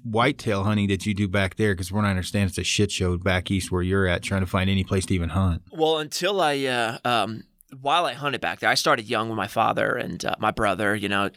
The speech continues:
Speaker 2: typical raised in a hunting family. Uh, we, we did a good amount,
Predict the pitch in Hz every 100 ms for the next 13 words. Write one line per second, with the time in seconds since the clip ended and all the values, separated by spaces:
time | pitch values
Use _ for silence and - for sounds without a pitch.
0 | _ _ - 127 - 104 123 - 127 135
1 | 127 127 127 127 127 120 - 113 113 117
2 | 113 - - - - - - - - 139
3 | - 143 139 - 165 151 214 175 143 165
4 | 180 92